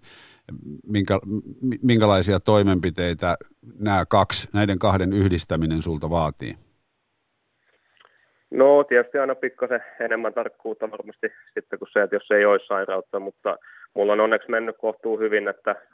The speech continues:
Speaker 2: reilu kolme vuotta sitten sain diagnoosin, ja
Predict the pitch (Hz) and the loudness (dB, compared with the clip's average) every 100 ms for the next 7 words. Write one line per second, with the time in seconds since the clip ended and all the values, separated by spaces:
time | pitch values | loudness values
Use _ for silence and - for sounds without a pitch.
0 | - 101 101 104 101 98 95 92 101 92 | -12 -10 -8 -6 -4 -4 -6 -8 -10 -12
1 | - - 107 101 - _ _ _ _ _ | -14 -8 -6 -6 -8 _ _ _ _ _
2 | _ - 104 104 101 95 104 101 98 98 | _ 2 4 4 -2 -4 -4 -2 -2 -2